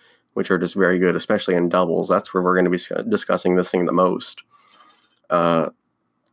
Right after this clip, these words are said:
it has eight resistances, and two of those are four times resistances, and it's actually only weak to two types, uh, being electric and fire.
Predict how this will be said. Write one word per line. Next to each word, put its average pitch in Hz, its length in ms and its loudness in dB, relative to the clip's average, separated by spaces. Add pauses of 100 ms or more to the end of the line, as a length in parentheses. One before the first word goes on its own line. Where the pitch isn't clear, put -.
(140)
it 113 60 -6
has 101 320 0
eight 123 160 4
resistances, 120 920 0
and 95 260 2
two 127 240 4
of 107 60 0
those 104 280 2
are 87 160 2
four 110 240 0
times 117 400 0
resistances, 95 680 -2
and - 140 -2
it's 90 120 -2
actually 127 320 0
only 98 240 0
weak 98 240 -6
to 87 180 -4
two 110 300 -4
types, - 540 -8 (420)
uh, 87 240 2
being 90 240 2
electric 95 500 0
and 92 140 -8
fire. 87 580 -2